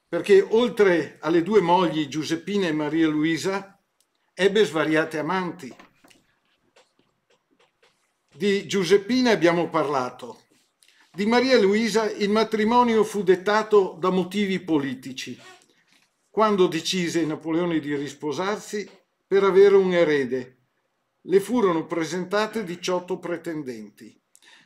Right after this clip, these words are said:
C'è un inciso da fare. Ho fatto delle ricerche. Sembra,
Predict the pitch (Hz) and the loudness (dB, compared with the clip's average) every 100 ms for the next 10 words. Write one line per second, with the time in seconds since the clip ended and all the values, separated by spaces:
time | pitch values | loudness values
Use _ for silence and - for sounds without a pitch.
0 | _ 254 247 220 208 185 - 208 202 185 | _ 0 2 2 -2 -6 -4 -2 -2 -4
1 | 156 139 127 127 139 110 98 - _ _ | -4 -4 -6 -8 -10 -14 -16 -20 _ _
2 | _ _ _ _ _ _ _ _ 196 196 | _ _ _ _ _ _ _ _ -8 0
3 | 254 247 175 170 165 160 156 - 143 131 | 2 4 4 4 4 2 0 -4 -4 -4
4 | - 143 - 254 262 214 196 196 190 175 | -10 -10 -4 -2 0 0 0 -2 -4 -10
5 | - | -18